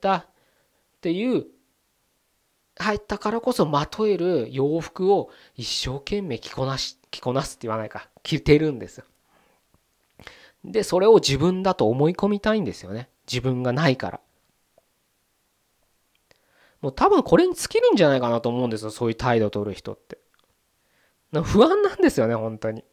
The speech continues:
自分が消えてなくなっちゃいそうで。まあ、それはね、いつの時代だって、どんな、僕らの今の時代だけじゃなくたって、時代だけじゃなく、もう五十年前、百年前、二百年前、これから百年後、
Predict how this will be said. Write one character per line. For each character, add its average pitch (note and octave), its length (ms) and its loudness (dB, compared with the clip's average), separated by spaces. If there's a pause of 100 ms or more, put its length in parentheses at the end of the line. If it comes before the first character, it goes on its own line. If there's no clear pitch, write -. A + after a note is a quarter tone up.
(1120)
自 D3 140 -4
分 D3 100 0
が D3 100 2
消 C#3+ 200 4
え C#3 40 4
て C#3+ 100 2
な C3 140 4
く D3 60 0
な C3+ 120 6
っ C3 80 -2
ち - 80 -4
ゃ G2 40 0
い F#2+ 80 -6
そ G#2+ 160 -14
う A2 40 -14
で。 - 100 -20 (2250)
ま D3+ 100 0
あ、 - 20 0
そ D3 80 2
れ D#3+ 60 6
は F#3+ 100 4
ね、 A3+ 220 2
い A3 100 0
つ - 120 0
の C#4+ 100 8
時 C3+ 140 2
代 C3 160 6
だ C3+ 100 6
っ C3+ 80 -2
て、 - 100 0
ど C3 140 6
ん - 40 2
な、 - 60 0
僕 D3 240 4
ら G#3+ 100 8
の B2+ 80 2
今 G#3+ 200 6
の C3+ 100 0
時 B2 140 -6
代 A#2+ 160 4
だ B2 100 2
け D3+ 120 0
じ D#3 60 2
ゃ A#2 40 0
な G#2 100 -4
く - 100 -14
た F#2 120 -8
っ - 80 -20
て、 A#2+ 400 -4
時 B2+ 140 -8
代 B2+ 140 4
だ C#3 120 -2
け C#3+ 120 2
じ B2+ 80 -2
ゃ A2 40 -2
な A2+ 120 -6
く、 A2+ 520 -2
も A2+ 300 0
う - 20 0
五 A2+ 140 2
十 A#2 120 2
年 B2 180 2
前、 B2+ 160 0
百 G#2+ 200 -4
年 B2+ 160 0
前、 B2+ 120 -2
二 A2+ 60 -8
百 A#2+ 200 -2
年 D#3 180 0
前、 D#3+ 280 -2 (360)
こ A#2+ 100 -4
れ A#2 60 0
か A#2+ 80 0
ら A#2 60 0
百 - 240 -4
年 C#3+ 180 0
後、 G#3+ 200 2